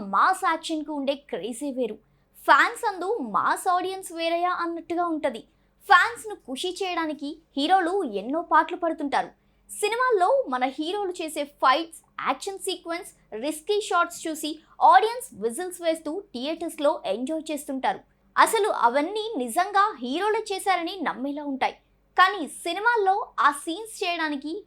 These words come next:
హీరోలకు డూప్స్ ఉంటారు. కొంచెం రిస్క్ అనిపించే షాట్స్‌ను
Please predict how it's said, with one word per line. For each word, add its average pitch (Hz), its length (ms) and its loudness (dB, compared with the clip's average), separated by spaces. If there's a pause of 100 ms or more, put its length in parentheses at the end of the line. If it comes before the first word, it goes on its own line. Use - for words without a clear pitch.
(100)
హీరోలకు 320 640 -2
డూప్స్ 262 340 -12
ఉంటారు. 254 300 -2 (460)
కొంచెం 381 540 4
రిస్క్ 269 360 -6
అనిపించే 392 440 -2
షాట్స్‌ను 311 520 0